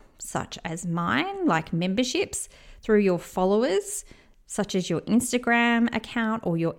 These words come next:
email list, or even in real life. If content is all about taking our ideal client on that journey and talking to them through powerful conversations, then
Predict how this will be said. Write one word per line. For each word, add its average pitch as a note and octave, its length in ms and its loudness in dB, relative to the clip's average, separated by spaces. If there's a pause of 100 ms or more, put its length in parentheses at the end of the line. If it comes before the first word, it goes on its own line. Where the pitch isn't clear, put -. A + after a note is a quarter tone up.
email B3+ 360 6
list, A3+ 420 -2 (280)
or G3+ 180 2 (120)
even A#3 640 2
in G3+ 160 4
real E3+ 180 2
life. - 540 -4
If B3+ 180 4
content E4+ 420 2
is G#3+ 200 2
all A3+ 400 2
about G#3 260 2
taking G3 380 -2
our F3 200 -2
ideal F3+ 360 -2
client E3+ 420 -6
on F3 160 0
that - 240 -6
journey F#3+ 640 -2 (120)
and A3+ 160 4
talking C4+ 360 4
to B3 100 2
them G3+ 220 4
through E3+ 240 -2
powerful F3+ 440 -4
conversations, F3 920 0
then G#3+ 320 2